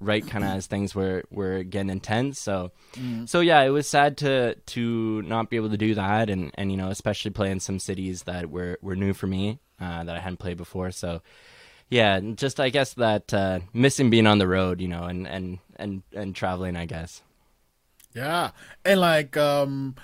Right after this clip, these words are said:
Speaker 2: uh, but, you know, once, once things were actually locked down, you, like, we all knew this was it, this is what it's gonna happen. Um, how did you adapt with that?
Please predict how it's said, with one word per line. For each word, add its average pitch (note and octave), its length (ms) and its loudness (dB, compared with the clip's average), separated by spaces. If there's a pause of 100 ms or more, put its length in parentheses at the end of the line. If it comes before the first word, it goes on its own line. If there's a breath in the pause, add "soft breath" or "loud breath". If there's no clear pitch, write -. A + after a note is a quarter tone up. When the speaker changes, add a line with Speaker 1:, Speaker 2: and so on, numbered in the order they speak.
(180 loud breath)
Speaker 2:
uh, C3+ 160 -4 (320)
but, E3 560 4
you D#3+ 140 0
know, C#3 440 -2
once, F3+ 540 0
once G3+ 580 -2 (120)
things F#3+ 340 -2
were D#3+ 80 2
actually D3+ 560 -2
locked A#2+ 460 -4
down, A#2 440 -6
you, A#2+ 80 -4
like, A2+ 260 -8 (120)
we C3 260 -4
all D#3 200 2
knew D3+ 260 -2
this C3 320 -6
was B2 240 -6
it, C#3 240 0
this C#3 220 -6
is B2 120 -10
what C3 200 -4
it's A#2 100 -12
gonna B2+ 220 -6
happen. C3+ 580 -4 (420 loud breath)
Um, C#3+ 420 0
how E3 260 4
did F3 180 0
you D#3+ 140 2
adapt C3 560 0
with A#2 220 -8
that? A2+ 280 -8